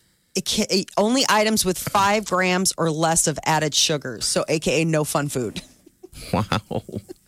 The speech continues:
Speaker 2: I mean, it's a crime of opportunity when you're checking
Speaker 1: It is.
Speaker 2: out. You know, it's like the magazines are there, you know, the rags. And then,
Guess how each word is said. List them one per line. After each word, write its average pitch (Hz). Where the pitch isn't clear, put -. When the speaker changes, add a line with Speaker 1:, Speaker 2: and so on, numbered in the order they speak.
Speaker 2:
I 139
mean, 180
it's 214
a 185
crime 139
of 98
opportunity 92
when 90
you're 87
checking 95
Speaker 1:
It 95
is. 87
Speaker 2:
out. 85
You 123
know, 113
it's 107
like 113
the 107
magazines 87
are 87
there, 82
you 95
know, 87
the 85
rags. 90
And 104
then, 104